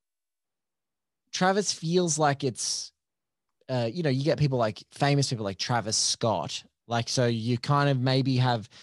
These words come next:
it, it, it's, it's a name that's not necessarily wedded to, like, a specific,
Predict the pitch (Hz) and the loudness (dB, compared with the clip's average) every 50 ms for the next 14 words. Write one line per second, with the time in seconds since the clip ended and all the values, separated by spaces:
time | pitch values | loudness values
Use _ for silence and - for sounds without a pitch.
0 | - - - _ - 147 151 - 156 147 123 - - - - 147 147 - - - | -20 -20 -14 _ -4 -4 -2 -2 -2 -4 -4 -6 -10 -8 -4 -4 -4 -4 -4 -8
1 | - - 143 - 160 151 151 151 160 175 190 190 175 170 190 175 170 151 - - | -8 -8 -6 -2 0 2 2 4 4 4 2 2 2 0 0 0 0 0 0 2
2 | 170 156 143 131 123 113 110 120 123 131 135 123 139 131 120 117 123 123 - - | 2 2 2 2 0 0 2 2 4 2 2 2 0 0 0 0 0 -2 -4 -2
3 | - 120 - - 113 - 123 117 113 104 - - | -2 -2 -2 -4 -4 -4 -4 -4 -4 -4 -6 -12